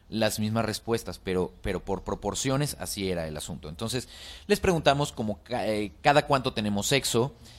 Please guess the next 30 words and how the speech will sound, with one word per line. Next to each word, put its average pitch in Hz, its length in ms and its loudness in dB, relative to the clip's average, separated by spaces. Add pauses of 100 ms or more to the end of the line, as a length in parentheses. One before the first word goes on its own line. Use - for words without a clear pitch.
(140)
Resulta 143 440 0
que - 80 0
el 113 80 0
porcentaje 113 480 -4
más 127 160 -2
grande, 117 280 0
por 104 280 -4
ejemplo, 120 540 -4
entre 110 360 -2
los 107 480 -2
casados 143 720 4
o 113 100 0
en 101 80 0
unión 117 300 0
libre, 120 340 0 (540)
es 127 340 -2 (260)
dos 151 220 6
veces 147 240 2
por 110 160 2
semana. 104 480 2 (220)
Cuarenta 202 340 2
y 110 60 4
seis 143 220 2
por 151 140 2
ciento 127 260 -2
tienen 120 300 -2
dos 127 300 2
veces 113 300 -2
por 92 160 -2
semana. 90 420 -4